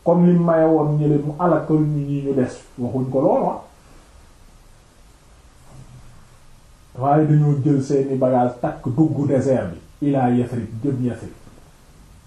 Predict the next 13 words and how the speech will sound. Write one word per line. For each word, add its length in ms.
Kon 380
kuffaaru 640
Quraysh 380
ni 260
nii 180
lañ 220
def. 200
Jël 240
nañu 260
décision 800
bi 180
nga 140
xamante 420